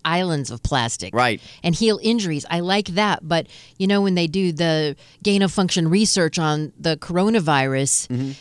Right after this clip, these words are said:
Speaker 1: we're thinking, "Oh, it's for good," but look what happened.
Speaker 2: So it is a little scary because of all the, uh, the bad things that can happen from this. But believe it or not, Karen,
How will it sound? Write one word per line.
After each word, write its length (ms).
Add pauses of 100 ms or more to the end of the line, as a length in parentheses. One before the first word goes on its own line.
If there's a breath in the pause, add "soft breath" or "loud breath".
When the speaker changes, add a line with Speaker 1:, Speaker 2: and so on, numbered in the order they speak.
(320 loud breath)
Speaker 1:
we're 200
thinking, 360
"Oh, 140
it's 180
for 140
good," 320
but 120
look 200
what 80
happened. 520 (200 loud breath)
Speaker 2:
So 240
it 180
is 160
a 40
little 200
scary 340
because 300
of 100
all 220
the, 320
uh, 180
the 120
bad 280
things 160
that 120
can 100
happen 300
from 140
this. 120
But 140
believe 300
it 40
or 100
not, 280
Karen, 460